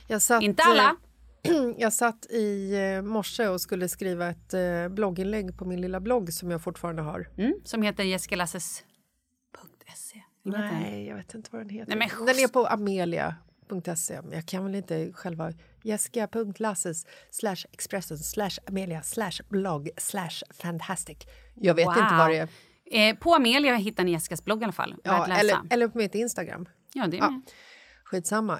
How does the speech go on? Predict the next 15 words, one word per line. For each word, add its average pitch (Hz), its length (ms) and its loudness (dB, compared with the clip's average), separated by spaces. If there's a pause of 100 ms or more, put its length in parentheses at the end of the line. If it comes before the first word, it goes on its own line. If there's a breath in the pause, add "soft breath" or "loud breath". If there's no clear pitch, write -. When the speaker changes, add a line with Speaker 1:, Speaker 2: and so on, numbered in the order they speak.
Speaker 1:
Jag 208 440 4
skulle 214 280 -4
i 202 40 0
alla 190 140 0
fall 170 300 -2 (540)
skriva 196 480 -2
ett, - 460 -6
eh, 190 220 -4
inlägg 180 480 -2
om 285 320 2
renoveringen 160 680 -6
Speaker 2:
Mm. 226 200 6
Speaker 1:
och 285 120 0
vårt 190 280 -2
hus. 180 340 -6